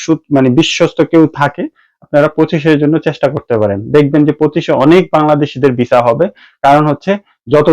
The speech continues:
দুই নাম্বারে যে মানে প্রসেস গুলা, এটা তারা অনেক চেষ্টা, চেষ্টা করতেছে কমানোর জন্য এবং অনেক কিছু কমায়ও ফেলছে। এইবার চাইলেই যে মানে ইচ্ছা মতো মানে, আহ, ক্লিক করবে এরকম হবে না, তারা সিস্টেমেটিক্যালি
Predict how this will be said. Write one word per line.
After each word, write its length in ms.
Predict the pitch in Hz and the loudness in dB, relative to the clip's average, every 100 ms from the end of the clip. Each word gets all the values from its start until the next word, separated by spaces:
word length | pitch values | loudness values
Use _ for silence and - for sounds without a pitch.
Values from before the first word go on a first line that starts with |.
| 135 | 4
দুই 100 | 160 170 | 4 4
নাম্বারে 280 | 165 151 143 | 4 4 4
যে 60 | 160 - _ 139 | 0 -2 _ -4
মানে 180 | 127 127 - | -2 -2 0
প্রসেস 300 | 156 151 156 156 | -2 0 -2 2
গুলা, 140 | 156 | 2
এটা 180 | 139 147 147 | 4 2 2
তারা 160 | 139 143 131 | 2 4 2
অনেক 180 | 156 175 - | 2 0 -2
চেষ্টা, 240 | 160 - 156 143 _ - | -6 -4 -6 -6 _ -8
চেষ্টা 220 | 147 165 - | -4 -4 -2
করতেছে 360 | 175 - 170 165 | -4 -2 -2 -2
কমানোর 420 | 143 139 151 156 156 | 2 2 4 2 0
জন্য 140 | 151 151 | 0 0
এবং 120 | 139 143 | 0 0
অনেক 140 | 139 160 - | 0 0 -4
কিছু 140 | - - | -14 -4
কমায়ও 440 | 143 143 170 180 - | 0 4 4 4 2
ফেলছে। 280 | 139 - 180 - _ _ - | -2 0 -4 -4 _ _ -2
এইবার 280 | 139 160 160 - _ _ _ - | 0 2 0 -4 _ _ _ 0
চাইলেই 440 | 170 180 180 180 | 2 4 4 4
যে 140 | 165 180 | 4 2
মানে 200 | 160 151 151 147 | 2 2 0 0
ইচ্ছা 260 | 151 - 175 | -4 -4 -2
মতো 240 | 175 160 170 151 131 | 0 2 2 2 2
মানে, 180 | 131 127 117 | 0 0 -2
আহ, 340 | 123 127 123 117 - | 0 2 2 0 0
ক্লিক 220 | 170 165 160 | 0 0 2
করবে 260 | 147 139 143 - | 2 4 0 2
এরকম 280 | 160 160 165 135 | 2 2 2 0
হবে 180 | 120 107 | 0 0
না, 140 | 98 101 _ _ _ _ 156 | -4 -10 _ _ _ _ 0
তারা 140 | 151 147 | 0 -2
সিস্টেমেটিক্যালি 720 | 170 - 190 175 170 175 175 | -6 0 2 4 2 4 4